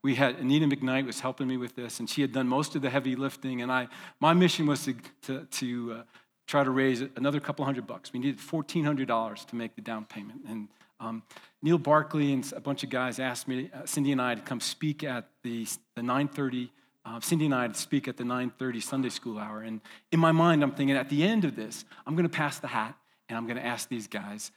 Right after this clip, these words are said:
to see if we can take care of this, this young woman. And, you know, I go do my thing there, and I, I, uh, I space it out totally that I was supposed to do that. In fact, Nita McKnight had given me an envelope just to remind me,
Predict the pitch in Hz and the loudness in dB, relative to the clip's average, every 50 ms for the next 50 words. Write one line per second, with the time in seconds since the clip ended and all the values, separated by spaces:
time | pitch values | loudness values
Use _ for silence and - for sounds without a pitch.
0 | _ _ - - - - - 131 117 - 123 - 123 107 - - 120 117 - - | _ _ -12 -10 -6 -2 -2 -2 -2 -2 -6 -6 -6 -8 -6 -6 -6 -6 -6 -4
1 | - 127 117 113 110 107 - - - _ _ - 120 107 - - _ - 110 98 | -4 -4 -2 -4 -4 -8 -10 -16 -20 _ _ -10 -10 -8 -10 -10 _ -14 -12 -12
2 | - - 120 113 113 110 117 135 131 101 - - 104 101 104 104 104 - - - | -10 -8 -8 -8 -6 -6 -4 -4 -4 -4 -6 -10 -14 -12 -10 -10 -10 -12 -16 -20
3 | - - - _ _ - 127 131 131 131 131 156 151 151 165 156 151 147 143 143 | -20 -20 -20 _ _ -4 0 2 2 2 2 2 4 4 4 6 6 4 4 4
4 | - 151 143 143 135 135 135 131 131 127 123 120 117 117 - - - - - _ | 2 2 4 4 4 4 4 2 2 2 0 0 -2 -4 -6 -12 -18 -20 -20 _
5 | - - 110 117 117 113 117 117 120 - 120 - - - - 156 151 143 - 147 | -14 -10 -10 -8 -6 -6 -6 -6 -6 -6 -6 -4 -2 0 2 2 2 2 2 2
6 | 143 131 127 - - - 147 143 131 123 104 104 101 107 107 107 110 110 - - | 4 4 2 0 -2 -4 -2 -2 -2 -2 -4 -6 -6 -4 -4 -4 -4 -4 -6 -10
7 | - 120 117 - - - 104 113 110 107 110 117 127 - 147 135 - 147 151 170 | -10 -10 -12 -12 -12 -12 -8 -8 -8 -6 -8 -4 0 2 2 2 4 4 4 6
8 | 175 147 139 139 143 147 147 147 135 123 123 117 - - - - _ - 170 175 | 6 4 4 2 0 2 2 2 2 0 -2 -6 -6 -10 -18 -14 _ 0 2 4
9 | 180 190 175 165 151 135 131 135 147 156 123 117 113 110 107 - - - 147 - | 6 6 6 6 6 6 4 4 4 2 2 -2 -4 -6 -6 -8 -10 -10 -10 -6
10 | - 147 143 139 131 135 139 156 165 147 113 107 104 | -2 2 4 4 6 6 6 6 6 4 4 2 -2